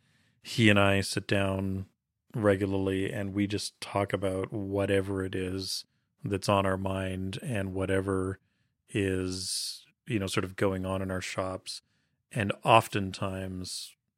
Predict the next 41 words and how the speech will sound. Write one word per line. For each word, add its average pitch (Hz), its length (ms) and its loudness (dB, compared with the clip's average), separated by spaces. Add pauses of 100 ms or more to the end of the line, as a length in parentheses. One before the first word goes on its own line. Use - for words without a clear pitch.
(160)
Rich 104 400 -2
will 98 160 0
say 98 320 -2
something 95 640 -6
that 104 220 -6
will 107 80 -10
trigger, 98 800 -4 (1600)
you 135 100 -2
know, 104 80 0
something 107 420 4
in 98 60 2
the 95 60 -2
back 98 300 4
of - 40 -10
my 92 140 -2
brain 95 760 -6 (180)
to - 120 -8
say, 98 320 -4
"Oh, 101 420 4
I 104 140 0
need 101 180 -2
to - 80 -10
try 95 300 -2
that," 92 500 -6 (420)
or, 101 140 2
"I 92 60 -2
need 98 260 -4
to 104 80 0
do 95 220 -2
this 98 340 -2
thing 92 400 -6
when 92 140 -6
I'm, 92 340 -8
when 95 140 -8
I'm 92 120 -6
on 92 180 -8
there." 92 200 -8 (500)
And 98 200 -2
so 101 180 4
it's, - 240 -4
uh, 98 400 -4